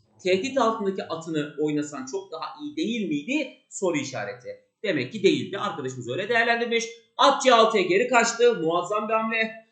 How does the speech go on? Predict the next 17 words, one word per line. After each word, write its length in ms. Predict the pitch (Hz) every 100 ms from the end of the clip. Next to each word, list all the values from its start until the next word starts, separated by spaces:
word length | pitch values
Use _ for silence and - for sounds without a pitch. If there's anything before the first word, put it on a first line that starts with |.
| _ _ -
Arkadaşım 500 | 160 185 233 190 135 120
yani 360 | 185 185 123 - - _
şat 320 | - 294 311
analizi 460 | 302 269 240 190 196
ya. 300 | 196 - - _ _ -
Demiştik 400 | 247 294 247 262
değil 100 | 269
mi? 60 |
Hatırlıyor 300 | 226 262 311
musunuz? 320 | 269 226 170 - - _ -
Temel 280 | 240 254 247
açılış 400 | 247 254 - 240
bilgileri 400 | 214 226 226 214
diye 180 | 214 214
bir 240 | 208 - - 190
videomuz 460 | 208 196 185 143 131
vardı. 340 | 131 113